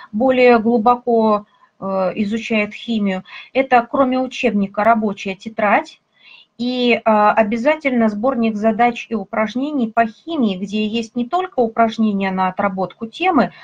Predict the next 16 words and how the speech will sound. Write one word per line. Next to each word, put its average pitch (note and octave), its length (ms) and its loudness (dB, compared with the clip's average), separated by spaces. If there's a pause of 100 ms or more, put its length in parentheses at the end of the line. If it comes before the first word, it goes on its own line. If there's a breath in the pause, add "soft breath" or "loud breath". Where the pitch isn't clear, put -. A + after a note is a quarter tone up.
(120)
но A3+ 120 2
есть C#4+ 320 -2
ещё C4 280 -4
и B3 100 4
раздел, A3 460 2
который G#3+ 360 0
называется G#3+ 640 0
«Проверь G#3+ 400 0
себя». D4+ 520 2
Это, A3 500 2
м, G3+ 380 0
он G#3 140 0
позволит A3+ 500 0
вам A#3 280 2 (220 loud breath)
провести G#3+ 540 -4
самоконтроль. A3+ 920 0